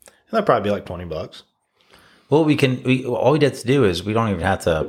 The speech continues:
Speaker 2: produce them. We can put on those, there's those websites where you can produce a t-shirt design and then it's just print to order. And so we
Speaker 1: Yeah.
Speaker 2: don't have to, we'd make more printing them ourselves and doing all the, um, shipping and stuff, but it's a lot easier for someone to just go,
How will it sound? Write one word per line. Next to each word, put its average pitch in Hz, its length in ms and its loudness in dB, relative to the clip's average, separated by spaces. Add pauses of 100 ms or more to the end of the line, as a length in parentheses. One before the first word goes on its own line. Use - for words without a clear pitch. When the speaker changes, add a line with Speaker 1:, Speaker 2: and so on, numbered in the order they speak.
Speaker 2:
produce 113 380 2
them. 82 140 -4
We 90 100 -4
can - 140 -12
put 95 100 0
on 85 100 -2
those, 82 280 -6
there's 101 220 2
those 95 180 0
websites 95 520 2
where 95 120 2
you 87 60 -2
can 90 120 -6
produce 92 300 -4
a - 40 -12
t-shirt 101 300 -4
design 82 440 -4
and 87 100 -6
then 85 80 -2
it's - 80 -4
just - 160 -8
print 82 180 -6
to - 80 -6
order. 78 380 -8 (880)
And 92 140 -4
so 90 260 2
we 95 160 0
Speaker 1:
Yeah. 92 80 4
Speaker 2:
don't 85 100 -2
have 98 200 -2
to, 85 320 -2 (360)
we'd 123 200 2
make 113 340 2
more 95 680 0 (360)
printing 95 220 0
them 87 120 -4
ourselves 87 540 2
and 80 80 -2
doing 82 160 -2
all 78 160 -2
the, 76 720 -4 (460)
um, 78 480 -8
shipping 85 340 0
and 82 100 -10
stuff, 82 280 -2
but 90 80 -4
it's 85 100 -2
a 87 40 0
lot 85 120 2
easier 82 280 -2
for - 140 -8
someone 87 160 -2
to 80 60 -4
just - 100 -6
go, 78 220 -4